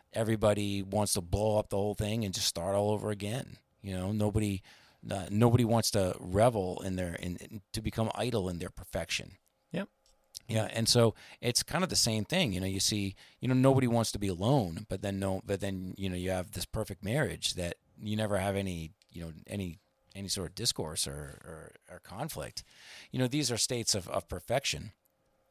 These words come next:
Speaker 2: Mm-hmm.
Speaker 1: It's so interesting. We were talking about, uh, it's so interesting. We were talking about, uh, sports the other day, and, uh, you know, just talking about, you know, these, these sports, these guys like, like Jordan and Brady and, and Bird and,
Speaker 2: Mm-hmm.
Speaker 1: and,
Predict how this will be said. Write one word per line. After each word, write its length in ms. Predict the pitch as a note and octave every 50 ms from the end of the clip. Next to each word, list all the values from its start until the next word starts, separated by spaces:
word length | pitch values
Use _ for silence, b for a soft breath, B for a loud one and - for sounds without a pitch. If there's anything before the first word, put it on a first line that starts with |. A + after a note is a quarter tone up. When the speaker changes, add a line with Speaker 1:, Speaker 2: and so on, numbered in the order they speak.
| _ - -
Speaker 2:
Mm-hmm. 160 | A2+ G#2+ A2 A#2 B2+ _ -
Speaker 1:
It's 140 | C3+ - -
so 160 | A3+ A#3+ G#3
interesting. 320 | F#3+ - C#3+ - A#2 G2+
We 80 | G2 G2
were 100 | G2+ G2+
talking 420 | - - G#2 G#2+ G#2+ - G#2+ G2+
about, 380 | G2 F2+ F2+ F#2 F#2 F#2 - -
uh, 220 | F#2 F2 E2+ F2+ - B B B B B B B B B
it's 120 | - - -
so 140 | D#3 D3
interesting. 300 | C3+ C3+ - - - A2+ G2+
We 60 | G2
were 80 | G2+ G2
talking 340 | - G#2+ G#2 G#2 - G#2
about, 380 | G2 F2 F#2 F2 E2+ E2+ - -
uh, 120 | E2+ D#2
sports 440 | - - - - A2+ A2+ G#2+ G2 -
the 100 | - F2+
other 120 | F2+ F2 E2+
day, 300 | F2 F2+ F2+ F2 F2+ F#2 - _ _ _ - - -
and, 240 | E2 D#2+ D#2+ D#2+ D#2+
uh, 160 | D#2 D2+ D#2 F2
you 100 | F2+ F#2
know, 180 | F#2 F2 F2 F2
just 200 | E2 - F2+ -
talking 280 | - F2 F2 F2 - F2+
about, 320 | E2+ D#2+ E2 E2 E2 - - B B B B B B
you 80 | - G2+
know, 80 | G2
these, 300 | F#2 E2+ F2 E2+ E2 -
these 200 | - E2+ E2 E2
sports, 360 | - - - - B2+ A2 G#2 -
these 160 | G2 F2+ -
guys 280 | G2+ F#2+ F#2 F#2+ F#2
like, 200 | - D#2 - -
like 160 | - E2 - -
Jordan 420 | - F#2 F#2 F#2+ F#2 F2 F2 E2+
and 160 | F2 E2+ D2+
Brady 540 | - F2+ F#2 F#2 F#2 E2+ E2 D#2 D#2 D#2 D2+
and, 160 | D2+ D#2 - - - -
and 140 | - F2+
Bird 400 | - F#2 E2+ E2 E2 D#2+ E2 D#2+
and, 140 | D#2+ - - - B B B B B B B B B -
Speaker 2:
Mm-hmm. 140 | A2+ G2 B2+
Speaker 1:
and, 140 | C#3+ -